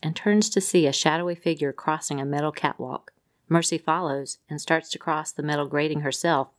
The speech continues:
but it collapses and falls. Using her quick reflexes, she grabs the metal framework that clings to the building and begins to climb.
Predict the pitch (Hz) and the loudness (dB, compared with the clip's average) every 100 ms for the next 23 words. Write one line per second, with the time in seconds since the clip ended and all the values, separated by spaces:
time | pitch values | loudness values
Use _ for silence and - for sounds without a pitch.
0 | _ 151 143 - 160 156 165 - 131 - | _ -2 -2 -2 0 0 -2 -8 -10 -8
1 | 147 139 139 143 135 127 - _ _ _ | -10 -6 -6 -6 -8 -12 -14 _ _ _
2 | _ _ - 190 175 165 165 - 262 - | _ _ 8 8 8 2 -2 2 4 4
3 | 220 214 147 - 147 - 147 165 180 - | 2 2 -4 -4 -6 -4 0 2 2 -2
4 | 175 170 165 - 160 160 143 - - - | -6 -6 -6 -6 -6 -4 -6 -8 -8 2
5 | 180 185 185 165 156 151 143 143 - - | 4 4 2 -2 0 2 2 0 -4 -2
6 | 143 139 160 156 - - 151 147 139 135 | 0 2 2 2 -4 -4 -2 -2 -4 -8